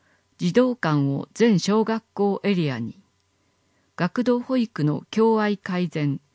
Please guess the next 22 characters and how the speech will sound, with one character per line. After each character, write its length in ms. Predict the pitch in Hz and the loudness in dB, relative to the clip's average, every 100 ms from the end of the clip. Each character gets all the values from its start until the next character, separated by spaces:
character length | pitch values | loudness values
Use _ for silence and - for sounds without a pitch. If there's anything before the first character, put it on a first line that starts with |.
| _ _ _ | _ _ _
四 180 | - 190 | 0 4
年 200 | 226 254 | 6 4
生 260 | - 160 151 | 0 -2 -2
以 200 | - 202 | -2 -2
上 260 | 170 156 | 0 -2
受 140 | 143 143 | -2 -2
け 120 | 196 | 0
入 80 | 196 185 | 2 2
れ 40 | |
が 220 | 160 151 - | 2 0 -4
遅 220 | 151 202 | -2 0
れ 100 | 185 | 0
て 160 | - 147 | 0 -4
い 140 | 131 | -4
る。 180 | - - _ _ _ _ _ | -8 -14 _ _ _ _ _
そ 180 | - 190 | -2 4
の 140 | 226 | 4
緩 260 | - 220 220 | 4 2 4
和 120 | 214 | 6
に 160 | 208 202 | 6 4
加 300 | - 165 165 | 0 -2 0
え、 200 | 160 | -2